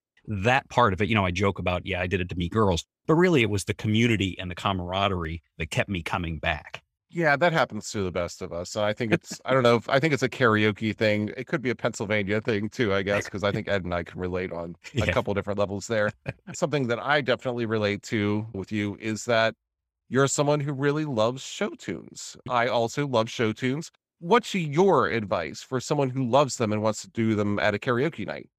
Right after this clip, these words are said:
Speaker 1: Well, that's a good question, 'cause it's funny. I, I do love show tunes. I've done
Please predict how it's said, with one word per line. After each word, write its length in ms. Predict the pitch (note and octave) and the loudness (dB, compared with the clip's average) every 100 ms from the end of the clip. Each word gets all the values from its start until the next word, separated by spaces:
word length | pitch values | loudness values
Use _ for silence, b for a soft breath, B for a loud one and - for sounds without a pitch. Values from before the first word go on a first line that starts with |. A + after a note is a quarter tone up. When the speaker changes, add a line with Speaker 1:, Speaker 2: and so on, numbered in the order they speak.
| _ _ | _ _
Speaker 1:
Well, 100 | B3 | 2
that's 120 | D4 - | 2 2
a 40 | |
good 160 | G#3+ - | 0 2
question, 380 | A3 A3 - | 2 2 0
'cause 140 | G#2 B2+ | 0 0
it's 140 | C3 - | -2 0
funny. 260 | E3+ D3+ | 2 4
I, 140 | A2+ A2 | 4 2
I 100 | B2+ | 2
do 180 | A2 C3 | 2 4
love 200 | A#2 G2 | 4 2
show 180 | - F#2 | 0 -2
tunes. 440 | - E2+ E2 - - _ | -2 -8 -10 -14 -16 _
I've 240 | G2 F2+ E2+ | -2 0 -2
done 320 | G2 F#2+ | -2 -2